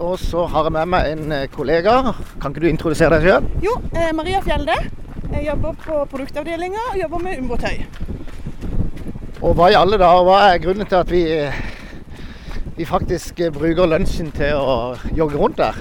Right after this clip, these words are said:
Speaker 1: Det er jo egentlig du som har tatt med meg, og jeg ble veldig overrasket over at noen på jobben var mer entusiastisk på løping enn meg. Så jeg lurer litt på,
Speaker 2: Hva som
Speaker 1: hva er greia?
Speaker 2: skjer? Ja.
Speaker 1: Hvorfor bruker du lunsjen til å løpe?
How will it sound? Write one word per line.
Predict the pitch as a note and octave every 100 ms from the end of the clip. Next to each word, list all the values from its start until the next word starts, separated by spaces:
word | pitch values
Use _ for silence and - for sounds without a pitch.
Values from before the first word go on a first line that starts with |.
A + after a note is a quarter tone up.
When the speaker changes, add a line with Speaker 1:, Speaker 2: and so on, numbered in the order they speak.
| - -
Speaker 1:
Det | E3+
er | F3+
jo | E3+
egentlig | E3+ A#3 F#3+
du | G3+
som | -
har | E3
tatt | D3 D3
med | C#3+
meg, | D3 E3+
og | G#3
jeg | E3+
ble | E3+ E3
veldig | E3
overrasket | C#3 D#3 G#3 -
over | D3+
at | C#3+ - -
noen | D#3 D#3+
på | F#3
jobben | E3 F3 E3+
var | C#3+
mer | D3+ E3+ - B3+ - - - - - - - -
entusiastisk | D#3+ D3 C#3+ D#3+ - D#3 -
på | C#3
løping | C3+ D3+
enn | D3
meg. | E3+ A3+
Så | -
jeg | G#3+
lurer | G3+ G#3
litt | G#3+
på, | G3+ F3+ D#3+ - - - - - -
Speaker 2:
Hva | D4
som | -
Speaker 1:
hva | G3
er |
greia? | F3 F#3+ A3 -
Speaker 2:
skjer? | -
Ja. | F3+ -
Speaker 1:
Hvorfor | A3
bruker | F3 G3 F#3+
du | F#3+
lunsjen | F#3 G#3+ - F3
til | F#3
å | E3+
løpe? | F3+